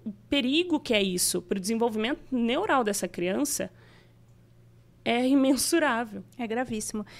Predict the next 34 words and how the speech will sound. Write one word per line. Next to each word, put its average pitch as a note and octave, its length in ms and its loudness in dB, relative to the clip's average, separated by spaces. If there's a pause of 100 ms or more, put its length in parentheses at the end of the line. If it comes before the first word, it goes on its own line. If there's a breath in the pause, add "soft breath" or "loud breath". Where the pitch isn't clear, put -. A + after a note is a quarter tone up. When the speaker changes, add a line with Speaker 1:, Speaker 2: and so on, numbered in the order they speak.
(200 loud breath)
Speaker 2:
E A3 80 -6
preci-, A#3 300 -4
a A3+ 80 0
gente A#3 180 -2
precisa A#3 260 -6
entender A3+ 380 -2
que A#3 160 -8
a - 20 -4
infância, A3 720 -6
né, A3 140 -6
como A3 260 -8
dizem G#3+ 400 -8
os F#3+ 140 -8
autores, G3 480 -8
né, G3+ 140 -4
a G#3 60 -4
infância A3+ 320 -6
é B3+ 40 -2
terreno A3+ 340 -4
que - 80 -10
a A3+ 60 -6
gente G#3+ 220 -8
pisa A#3 400 -4
a A3 80 -6
vida A3 200 -8
inteira. F#3+ 480 -6
Speaker 1:
Exatamente. F#3+ 460 -4
Speaker 2:
A D4+ 80 6
primeira D4+ 320 4
infância, C4 460 0
então, C4+ 480 2 (100)
é B3+ 160 4
aquele C4+ 400 2
terreno C4+ 640 4